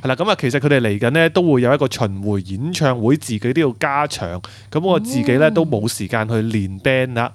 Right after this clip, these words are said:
Speaker 1: 噉啊，今次呢，何超儀呢，嚟捧好朋友鄭中基嘅場之餘啦，仲特登去到後台啊，噉就為佢班 band 友打氣嘅噃。
Speaker 2: 加油。
Speaker 1: 噉啊，而且啊，就半開玩笑咁話啦，雖然自己冇條件畀好朋友借兵調將啦，噉但係請鄭中基演唱會加場之後啊，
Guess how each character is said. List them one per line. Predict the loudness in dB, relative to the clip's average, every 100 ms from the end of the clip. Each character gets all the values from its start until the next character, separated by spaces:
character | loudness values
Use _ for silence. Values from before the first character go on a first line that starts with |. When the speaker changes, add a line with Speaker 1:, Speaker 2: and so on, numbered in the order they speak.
| -4
Speaker 1:
噉 | -2 0
啊， |
今 | 0 0
次 | 2
呢， | 2
何 | 4 2 2
超 | 2
儀 | 2 2 2
呢， | 2
嚟 | 2 0
捧 | -4 -2
好 | 2 2
朋 | 2 -2 -2
友 | -2
鄭 | 0 -2
中 | -2 -2
基 | 0
嘅 | 0
場 | 0 -2 -4
之 | -4 -4
餘 | -2 0
啦， | 0 0 -4 -18 -2
仲 | -2
特 | -2 -4
登 | -4 0
去 | 0
到 | 0
後 | 0 0 2 2
台 | 0 0 0
啊， |
噉 | -2 -2
就 | 0
為 | 2 0
佢 | 0 -2
班 | 0 -2
band | 0 0 0
友 | -2 -4
打 | -4 -2 -2 0
氣 | -2
嘅 | 0
噃。 | 2 0 -2 -8
Speaker 2:
加 | -6
油。 | -4 -4 -2 -4 0
Speaker 1:
噉 |
啊， | 2
而 | 2 2
且 | 2
啊， | 4
就 | 4 2
半 | 2 0
開 | 0 -2
玩 | 0 0 0
笑 | 0
咁 | 0 0 0
話 | 0
啦， | 0 0
雖 | 4 4
然 | 4
自 | 2
己 | 0
冇 | 2 2
條 | 2 2 0
件 | 2 0
畀 | 2 2
好 | 2 0
朋 | 0 -2
友 | -2
借 | 0 2 2
兵 | 0 -2 0
調 | 0 0
將 | 0 0 2
啦， | 0 0
噉 | -2
但 | -2 -2
係 |
請 | 0 -2 0
鄭 | 0 -2
中 | -2 -2 0
基 | 0 0
演 | -4 -2
唱 | 0 0 2
會 | 0
加 | 0 0 2
場 | 0 0 -2 -2
之 | -6 -4 -4
後 | -2 -2 0
啊， | -2